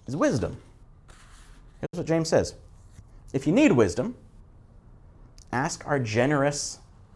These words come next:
generous God, and he will give it to you. He will not rebuke you for asking." I think often we think we want, we,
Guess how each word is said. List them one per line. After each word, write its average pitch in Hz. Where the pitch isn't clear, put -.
generous 110
God, 98
and 107
he 156
will 147
give 117
it -
to 98
you. 80
He 175
will 135
not 120
rebuke 107
you 110
for -
asking." 98
I -
think 240
often 175
we 156
think 147
we 135
want, 131
we, 120